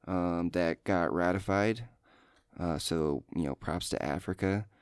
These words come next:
getting the, getting that free trade on. Um, yeah, that's definitely gonna help in the future. Although, you know, um,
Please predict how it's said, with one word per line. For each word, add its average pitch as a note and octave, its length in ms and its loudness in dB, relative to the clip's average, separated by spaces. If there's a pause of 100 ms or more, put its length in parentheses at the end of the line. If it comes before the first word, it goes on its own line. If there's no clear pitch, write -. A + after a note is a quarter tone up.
(480)
getting E2 440 2
the, D#2 400 2
getting F2 220 2
that E2+ 160 2
free F#2 160 2
trade F#2 280 2
on. F2+ 320 2 (2250)
Um, G2+ 600 6 (260)
yeah, G2+ 160 4
that's - 400 0 (560)
definitely D2+ 720 2 (460)
gonna F2 180 0
help F2+ 240 -2
in D2 60 -2
the C2 80 -2
future. B1 500 -4 (960)
Although, E2+ 300 0
you D2+ 180 0
know, D#2 340 -2
um, C#2+ 480 -6